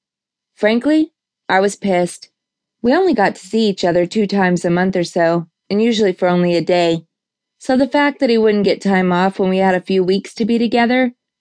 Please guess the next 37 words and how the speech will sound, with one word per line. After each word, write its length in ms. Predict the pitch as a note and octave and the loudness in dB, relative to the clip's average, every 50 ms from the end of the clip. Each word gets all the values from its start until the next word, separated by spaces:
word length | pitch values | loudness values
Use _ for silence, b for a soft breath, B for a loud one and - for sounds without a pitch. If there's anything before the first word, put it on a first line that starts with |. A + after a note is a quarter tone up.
| _ - | _ -4
was 140 | G3+ G3 F3+ | -4 -4 -4
bullshit. 680 | D#3+ _ - F#3+ F#3+ F#3 F3 - - F#3 D#3+ D3+ - - _ _ _ _ _ _ _ _ _ _ _ _ _ _ _ _ - | -4 _ 0 0 2 2 0 -2 -2 0 0 0 -2 -4 _ _ _ _ _ _ _ _ _ _ _ _ _ _ _ _ -4
I 80 | A3 | -4
told 220 | A#3 - D#4 F4 D#4+ | 0 0 2 2 2
him 120 | D4+ B3 | 2 2
I 80 | A3 G#3 | 2 2
wanted 260 | G3+ G3+ G#3 G3+ F#3+ | 2 2 0 0 0
to 80 | G3 | 0
go 140 | F3 F#3 F#3+ | 0 0 0
on 120 | F#3 F#3 F#3 | 2 2 0
a 60 | F3+ | 0
date 300 | E3+ F#3 F3 F3 F3 F3 | 0 2 2 2 2 2
every 240 | F3+ F3+ F#3 G3 F#3+ | 0 0 0 0 0
night. 380 | F#3 F3+ F3 E3+ E3+ D#3 - _ _ _ _ _ _ _ _ _ _ _ _ _ _ - | 0 2 2 0 0 -2 -6 _ _ _ _ _ _ _ _ _ _ _ _ _ _ -2
I 100 | G3+ G#3+ | -2 -2
tried 260 | - C4+ D4+ D#4+ C4 | 0 0 0 2 2
to 80 | A3+ G3+ | 2 2
bribe 340 | F#3+ G3 F#3+ G3 G3+ G3 G3 | 2 2 2 2 2 2 2
him 140 | F#3+ F3+ | 0 0
with 160 | F3+ F3+ F3+ - | 0 0 -2 -2
as 140 | F#3 E3+ | -2 -2
much 240 | F3+ F#3+ G3 F#3 - | 0 0 0 -2 -4
sex 380 | - - - F#3+ F#3+ F#3+ - - | -6 -4 -2 -2 -2 -2 -4 -4
as 120 | F#3+ F3 | -4 -2
he 100 | F#3 F3+ | -2 -2
wanted, 460 | E3 E3+ F3 F3+ F#3 G3 G#3 A3 G#3+ _ _ _ _ _ _ _ _ _ _ _ _ | 0 0 0 0 0 0 -2 -4 -6 _ _ _ _ _ _ _ _ _ _ _ _
but 100 | - F#3+ | -2 0
even 300 | G3+ G#3+ A3 A#3+ B3+ B3 | 0 2 2 2 2 2
offering 340 | A#3+ A#3 A#3 A#3 B3+ B3 B3+ | 2 0 0 0 -2 -2 0
to 80 | B3 B3 | 0 2
let 200 | A3 G3 F#3 F#3 | 2 2 2 2
him 100 | F#3 F#3+ | 2 2
have 320 | F#3+ G3 G3 G3 G3 G3 | 2 2 2 2 0 0
me 160 | G3+ G3+ G#3 | 0 0 0
however 400 | G#3 G3+ G3 F3 F3 F3+ F#3+ G3+ | 0 2 2 2 2 0 0 0
he 160 | A3+ A3 A3+ B3+ | 0 0 0 0
wanted 420 | A3+ B3 B3+ B3+ C4+ C4 A#3+ - | 0 0 0 0 0 0 -2 -4